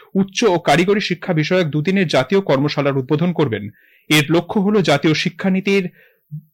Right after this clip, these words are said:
দু হাজার কুড়ির বাস্তবায়নের জন্য বিভিন্ন পন্থা এবং পদ্ধতি প্রচার করা এবং একটি কর্মপরিকল্পনা তৈরি এবং বাস্তবায়ন কৌশলগুলির কার্যকরভাবে প্রকাশ করা।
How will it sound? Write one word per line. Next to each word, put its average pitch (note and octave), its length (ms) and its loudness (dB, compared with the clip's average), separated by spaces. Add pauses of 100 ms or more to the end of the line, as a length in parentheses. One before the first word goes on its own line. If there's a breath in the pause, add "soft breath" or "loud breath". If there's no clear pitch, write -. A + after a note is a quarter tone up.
দু E3+ 160 0
হাজার E3 220 2
কুড়ির F#3+ 340 0
বাস্তবায়নের F3 680 2
জন্য E3 260 0
বিভিন্ন C#3 520 0
পন্থা C#3+ 400 0
এবং C3 300 0
পদ্ধতি D#3+ 380 0
প্রচার D3+ 320 0
করা F3+ 300 2
এবং C#3 280 0
একটি D3+ 300 0 (240 loud breath)
কর্মপরিকল্পনা F#3 840 2
তৈরি C3 420 0
এবং C#3+ 260 0
বাস্তবায়ন F#3+ 600 0 (280 loud breath)
কৌশলগুলির F3+ 580 2
কার্যকরভাবে D#3+ 720 0
প্রকাশ D3+ 360 -2
করা। G#2 300 -4